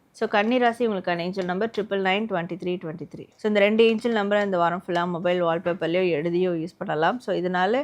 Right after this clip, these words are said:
ஆ, இவங்களை சுற்றி இருக்கிற ஒரு நெகட்டிவ் எனர்ஜி, வைப்ரேஷன் இதெல்லாம் ரிலீஸ் ஆகும். And அவங்க செய்யக்கூடிய காரியங்கள்ல அவங்களுக்கு முழு நம்பிக்கை ஏற்படும்.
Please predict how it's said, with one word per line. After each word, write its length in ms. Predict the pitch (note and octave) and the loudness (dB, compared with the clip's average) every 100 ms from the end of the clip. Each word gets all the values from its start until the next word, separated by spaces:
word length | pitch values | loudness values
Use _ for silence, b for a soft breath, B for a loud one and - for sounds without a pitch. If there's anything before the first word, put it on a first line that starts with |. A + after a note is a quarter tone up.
| - | -4
ஆ, 300 | F3 E3+ D#3+ | -2 0 0
இவங்களை 480 | D3 G3 G3+ G3 F#3+ | 0 0 0 0 0
சுற்றி 380 | F#3+ G#3 - A#3 | 0 -4 -2 0
இருக்கிற 320 | G3+ F#3 G3+ | 0 0 2
ஒரு 140 | F#3 F3 | 2 0
நெகட்டிவ் 560 | E3+ F#3 F#3+ G3 F#3 | -2 -2 0 0 0
எனர்ஜி, 420 | C3+ F3 F3 F3+ | 0 0 -2 0
வைப்ரேஷன் 580 | F3 E3 G3+ F3 F3 G3 | 0 0 0 -2 -2 -4
இதெல்லாம் 300 | F3 E3+ F3+ | -2 0 0
ரிலீஸ் 400 | F3 E3 F#3 G3 | 0 -2 -2 0
ஆகும். 300 | E3 E3 C4 - | 0 0 -4 -4
And 240 | F#3 F#3+ | -2 2
அவங்க 560 | F3+ F3+ G3 G3+ G3 F#3+ | 4 4 2 0 2 2
செய்யக்கூடிய 540 | F#3+ G3 G#3+ G#3 F#3+ F3+ | 0 0 2 2 -2 2
காரியங்கள்ல 480 | F#3 F#3 F#3 F3 G3 | 2 4 2 0 0
அவங்களுக்கு 460 | B3+ G#3 F3+ A3 | 0 -2 -4 -6
முழு 320 | G3 F#3+ G#3+ | -4 0 2
நம்பிக்கை 540 | G3+ F3+ F#3+ G#3 F#3 D#3 | 0 -2 -4 -4 -4 -4
ஏற்படும். 400 | D3+ - C3+ | -8 -10 -12